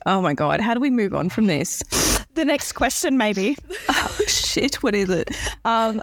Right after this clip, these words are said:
Speaker 1: okay. <laughs> Okay. Um, what, um, what is one thing that you've always wanted to do, but you've either been, like, a little bit, like,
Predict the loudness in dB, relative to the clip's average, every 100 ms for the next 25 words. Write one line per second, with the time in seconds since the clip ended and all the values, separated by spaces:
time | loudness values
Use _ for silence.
0 | -2 2 2 2 0 -4 -4 -2 -2 -2
1 | -2 -2 -4 -6 -4 -2 0 -2 -2 -2
2 | 0 2 2 2 0 0 -2 -6 -6 -4
3 | 0 2 2 0 -2 -4 -4 -4 0 0
4 | 0 0 0 0 0 0 0 0 0 2
5 | 2 0 0 0 2 2 2 2 0 0
6 | 0 0 2 2 0 0 0 0 0 0
7 | 2 2 2 2 2 0 0 0 2 2
8 | 0 0 2 2 2 0 2 2 2 0
9 | 0 2 0 0 -8